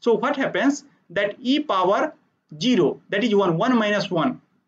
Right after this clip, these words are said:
So finally x dot is also equally at the same time that is tending towards zero.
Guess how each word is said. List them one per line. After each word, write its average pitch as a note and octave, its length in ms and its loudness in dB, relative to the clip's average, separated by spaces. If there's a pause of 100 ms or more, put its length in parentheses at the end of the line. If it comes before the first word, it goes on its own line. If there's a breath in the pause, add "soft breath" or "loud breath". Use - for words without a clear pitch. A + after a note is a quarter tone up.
(680)
So D4 460 0
finally C4+ 560 0
x - 280 -6
dot A#3 320 0
is A#3+ 140 -2
also B3 540 2
equally A#3 520 0
at A3 220 -2
the A#3 100 0
same C4 340 2
time E3+ 220 0
that F3 160 -2
is E3+ 80 -12
tending D#3 300 -4
towards C3+ 320 -6
zero. - 240 -20